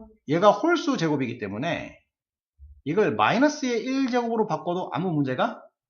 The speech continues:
없어. 대신에 짝수 제곱은 부호가 바뀌어봐야 똑같은 결과가 나오기 때문에 이의 제곱을 마이너스 이의 제곱으로 바꿔서 안에 들어있는 마이너스 이와 삼을 다 같게 만들어준 거야.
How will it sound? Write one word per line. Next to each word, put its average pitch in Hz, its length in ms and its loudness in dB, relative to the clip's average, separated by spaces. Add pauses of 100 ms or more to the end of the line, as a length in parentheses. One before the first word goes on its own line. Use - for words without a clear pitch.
(160)
없어. - 580 -10 (1200)
대신에 208 500 2 (300)
짝수 294 420 2
제곱은 202 460 4
부호가 247 340 2
바뀌어봐야 175 480 0
똑같은 269 340 0
결과가 147 320 0
나오기 117 220 -2
때문에 185 440 -2 (440)
이의 226 380 2
제곱을 139 600 -2 (760)
마이너스 226 440 2
이의 247 120 -2
제곱으로 190 360 -2
바꿔서 143 720 0 (400)
안에 262 280 6
들어있는 208 460 2
마이너스 190 480 0
이와 190 260 0
삼을 175 320 -4
다 - 120 -14
같게 147 280 -4
만들어준 127 380 0
거야. - 280 -8